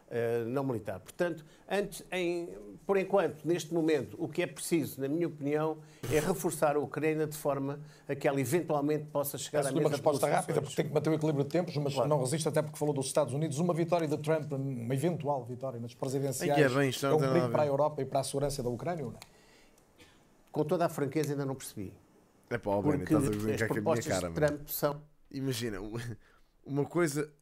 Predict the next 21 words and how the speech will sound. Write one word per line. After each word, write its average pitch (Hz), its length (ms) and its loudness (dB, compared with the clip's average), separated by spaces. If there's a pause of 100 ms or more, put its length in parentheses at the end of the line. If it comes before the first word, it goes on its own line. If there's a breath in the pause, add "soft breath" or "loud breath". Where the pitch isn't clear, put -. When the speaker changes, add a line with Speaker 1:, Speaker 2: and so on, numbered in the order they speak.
(280)
Speaker 3:
a 127 100 -4
coisa 165 400 4
mais 165 300 2
inteligente 143 680 -2
que - 120 -14
eu - 20 2
ouvi 131 280 -2
até 139 200 -2
hoje 123 320 -2
em 117 60 -4
relação 120 360 -6
à 127 60 -2
guerra 123 260 -2
da 120 120 -4
Ucrânia 123 560 -6 (320 soft breath)
foi 151 180 2
o 147 80 6
que 139 160 -2
o 131 60 2
Trump 139 340 0
disse. 107 400 -6